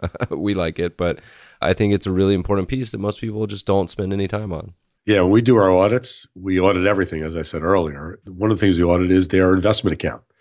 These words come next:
Speaker 2: Again, a non-I R A, it's a non-qualified account with a broker. And we look at it, and we look at the tax efficiencies. And nine out of ten times, there's not one. <laughs> So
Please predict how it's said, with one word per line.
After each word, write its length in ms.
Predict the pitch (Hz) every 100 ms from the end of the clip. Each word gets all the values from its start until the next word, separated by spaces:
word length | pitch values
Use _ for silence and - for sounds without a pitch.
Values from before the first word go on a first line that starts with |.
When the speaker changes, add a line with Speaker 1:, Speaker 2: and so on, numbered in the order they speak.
| - - _
Speaker 2:
Again, 220 | - 92 76
a 80 |
non-I 440 | 76 90 95 95 98
R 200 | 98 92
A, 220 | 80 101 101
it's 180 | 87 -
a 60 | 76
non-qualified 720 | 82 92 - 98 92 98 92
account 380 | - 90 85 82
with 280 | 85 - _ _
a 80 | 87
broker. 480 | 85 95 - 78 - _ - - - _ 98
And 180 | 87
we 140 | 92 104
look 200 | 151 -
at 200 | 76 67
it, 100 | -
and 240 | 90 87 85
we 100 | 92
look 180 | 95 101
at 60 |
the 80 | -
tax 260 | 101 92 -
efficiencies. 760 | - 120 - - 64 - - _ _ _ _
And 160 | 98 90
nine 160 | 101 110
out 80 |
of 120 | 104 -
ten 180 | 98
times, 380 | 87 107 95 82
there's 240 | 90 80 90
not 200 | 101 82
one. 220 | 69 - _ - _ -
<laughs> 60 | - - - -
So 420 | - 104 95 90